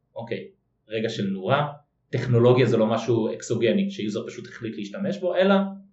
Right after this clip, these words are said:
הוא השתמש בו בגלל שיש לו בעיה מסוימת. אז הוא אומר, "אוקיי, יש את הבעיה, אולי זה מה שאתה פותר." אז זה פשוט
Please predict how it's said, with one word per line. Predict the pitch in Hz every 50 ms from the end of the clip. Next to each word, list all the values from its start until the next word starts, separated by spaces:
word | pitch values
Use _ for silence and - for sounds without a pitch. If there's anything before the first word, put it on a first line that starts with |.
| _ _ _
הוא | 151
השתמש | 147 - 175 165 165 -
בו | 165 156
בגלל | 156 147 151 147 143
שיש | - - 143 127 131 139 139 -
לו | - 135
בעיה | 135 127 123 120 120 120
מסוימת. | 120 - - 117 104 98 98 98 - - _ _ _ _ _ _ _ _ _ _ _
אז | _
הוא | - 117
אומר, | 123 135
"אוקיי, | - - 165 160 - _ _ _ _
יש | - 113 - -
את | 113
הבעיה, | 101 101 98 98 104 127 151 160 156 151 - _ _ _ _ _ _ _ _ _
אולי | - 117 120 120
זה | 117 117
מה | 117 113
שאתה | - - -
פותר." | - 110 - - 98 98 98 - _ _ _ _ _ _ _ _ _ _ _ _ _ _ _ _ _
אז | - 117 110 - - _ _ _ _
זה | - 120 127 120
פשוט | 127 - - 202 196 - -